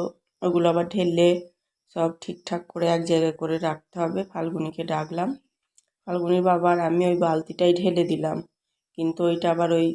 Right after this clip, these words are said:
সাইড করে পাশ করে তো রাখতে হবে, মানে ওই পাশটায় রাখি, আর অনেক ভারী। তো ওর বাবা বলছে, উম, ফাল্গুনিকে বলি,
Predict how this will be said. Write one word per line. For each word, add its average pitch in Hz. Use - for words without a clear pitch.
সাইড 180
করে 175
পাশ 170
করে 170
তো 175
রাখতে 165
হবে, 220
মানে 175
ওই 180
পাশটায় 175
রাখি, 170
আর 156
অনেক 170
ভারী। 170
তো 190
ওর 165
বাবা 156
বলছে, 160
উম, 170
ফাল্গুনিকে 165
বলি, 165